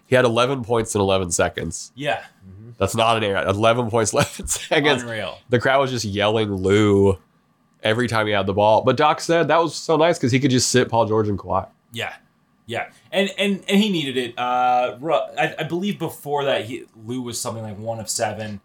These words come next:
Speaker 1: It was
Speaker 2: Uh,
Speaker 1: rough,
Speaker 2: he was
Speaker 1: dude.
Speaker 2: not,
Speaker 1: It was
Speaker 2: he,
Speaker 1: bad.
Speaker 2: he did not have a great first half to the game. Um,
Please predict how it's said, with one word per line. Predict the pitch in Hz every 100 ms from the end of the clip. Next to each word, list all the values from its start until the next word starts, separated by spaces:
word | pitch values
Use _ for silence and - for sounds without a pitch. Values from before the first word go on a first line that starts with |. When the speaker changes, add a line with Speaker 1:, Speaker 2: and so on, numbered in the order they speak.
| -
Speaker 1:
It |
was | 117 95
Speaker 2:
Uh, | 90
Speaker 1:
rough, | 101 82 -
Speaker 2:
he | 123
was | 120
Speaker 1:
dude. | 131
Speaker 2:
not, | 120
Speaker 1:
It |
was | 120
Speaker 2:
he, | 104
Speaker 1:
bad. | 160 110 82
Speaker 2:
he | 170
did | 156
not | 143 139
have | 120
a |
great | 104 110
first | - 113 -
half | 98 98 110
to |
the | 98
game. | 98 98 95 _ _ _ -
Um, | 104 101 104 101